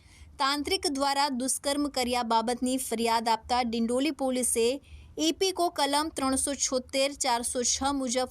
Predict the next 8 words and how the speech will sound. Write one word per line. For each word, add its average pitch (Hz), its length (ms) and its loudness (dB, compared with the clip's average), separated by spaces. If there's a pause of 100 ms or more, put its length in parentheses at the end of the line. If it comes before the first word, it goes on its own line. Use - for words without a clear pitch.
ફરિયાદ 233 400 2
રજિસ્ટર્ડ 247 540 0
કરી 240 360 -2 (280)
આગળની 330 440 2
કાર્યવાહી 262 600 0
હાથ 220 320 -2
ધરી 175 240 -4
હતી. - 220 -12